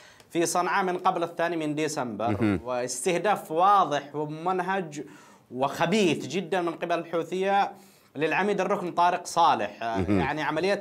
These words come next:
Speaker 1: استفزاز وعملية جره إلى معركة في أي شارع أو في أي منطقة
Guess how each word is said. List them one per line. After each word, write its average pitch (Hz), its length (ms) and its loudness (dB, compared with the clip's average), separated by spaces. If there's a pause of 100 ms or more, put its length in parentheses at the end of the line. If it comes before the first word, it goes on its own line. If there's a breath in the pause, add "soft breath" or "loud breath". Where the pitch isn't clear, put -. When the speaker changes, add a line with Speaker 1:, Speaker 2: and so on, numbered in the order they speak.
Speaker 1:
استفزاز 156 800 0
وعملية 151 460 0
جره 170 300 -2
إلى 170 400 0
معركة 175 420 0
في 165 180 -2
أي 160 200 2
شارع 170 320 0
أو 156 120 0
في 160 100 -2
أي 160 180 -2
منطقة 175 440 0